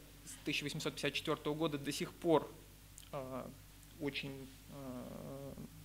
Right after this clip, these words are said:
помогают, э,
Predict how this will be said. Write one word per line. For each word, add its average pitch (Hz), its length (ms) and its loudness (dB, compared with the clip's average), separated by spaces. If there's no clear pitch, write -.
помогают, 151 1040 12
э, 143 680 6